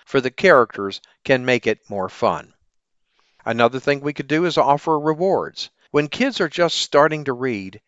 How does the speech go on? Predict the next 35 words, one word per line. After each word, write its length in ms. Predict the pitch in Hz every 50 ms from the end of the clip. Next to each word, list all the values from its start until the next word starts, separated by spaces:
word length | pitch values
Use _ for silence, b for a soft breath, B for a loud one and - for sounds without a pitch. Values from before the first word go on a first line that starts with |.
| _ -
you 140 | 127 143
may 160 | 160 175 180 175
want 280 | 156 160 170 180 175
to 100 | - 165 -
offer 340 | 156 156 160 160 - 156
rewards 680 | 143 143 143 139 143 156 170 139 113 113 120 131 135 143
or 180 | 143 170 175 -
incentives 800 | - 196 208 196 - - - 247 190 127 107 101 98 104 - -
to 80 | 135 123
get 220 | 131 147 139 -
them 160 | - 139 135
to 100 | 131 135
read 280 | 123 131 135 127 127 117
as 160 | 110 101 -
much 220 | 113 101 - -
as 100 | 101 -
possible. 560 | - - 160 185 170 - - - - - - _ _ _ -
Stickers 640 | - - - 254 254 247 - 247 233 233 214 - 208
and 100 | 190 180
small 340 | - - 175 170 170 180
prizes 540 | 170 - - 135 120 117 120 120 131 135 -
can 160 | - - 135
be 140 | 131 139 139
enough 340 | 131 123 120 120 123 127 -
of 160 | 131 127 -
a 60 | 127
motivator 600 | 123 135 165 185 156 113 98 107 101 101 113 131
to 120 | 127 117 110
get 240 | 110 131 131 - -
kids 320 | - 127 120 127 - -
to 80 | - -
open 340 | 131 135 127 - 123 135
a 40 | 143
few 200 | - - 101 107
books. 480 | 104 123 160 131 - - - - -